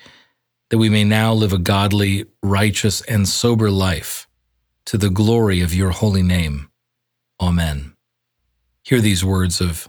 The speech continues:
absolution. The Almighty and merciful Lord grant you absolution and remission of all your sins, true repentance, amendment of life,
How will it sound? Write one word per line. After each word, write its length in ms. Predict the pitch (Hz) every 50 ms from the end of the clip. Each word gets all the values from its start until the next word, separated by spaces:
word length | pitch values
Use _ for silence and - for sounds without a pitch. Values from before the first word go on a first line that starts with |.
| - _ -
absolution. 840 | - 95 92 87 - - - 101 110 107 92 - - 73 67 - - _ _ _ _ _ _ _ _ _ _ _ _ _ _ _ _ _ _ _ _ _ _ _ _ _ _ _ _ _ _ _ _ -
The 100 | 113 107
Almighty 420 | 101 101 104 110 117 120 113 120
and 120 | 120 113 110
merciful 400 | 110 113 - - - 127 117 107
Lord 260 | 98 92 90 92 90
grant 400 | 87 - 101 101 104 98 - -
you 100 | 113 110
absolution 800 | 98 104 107 101 - - - 110 110 117 117 113 - 131 123 120
and 220 | - 127 113 104
remission 460 | 101 104 107 113 120 120 - - 117
of 100 | 104 98 -
all 440 | - - 110 110 113 117 123 127 120
your 180 | 113 113 110
sins, 560 | 104 - - 101 87 76 73 69 - - - - _ _ _ _ _ _ _ _ _ _ _ _ _ _ _ _ _ _ _ _
true 320 | - - - 156 151 156 151
repentance, 800 | 147 135 - 127 117 101 87 - - - - - - - - - _ _ _ _ _ _ _ _ -
amendment 440 | 104 107 113 120 123 131 131 127 127
of 100 | 113 110
life, 460 | 104 90 80 71 67 - - -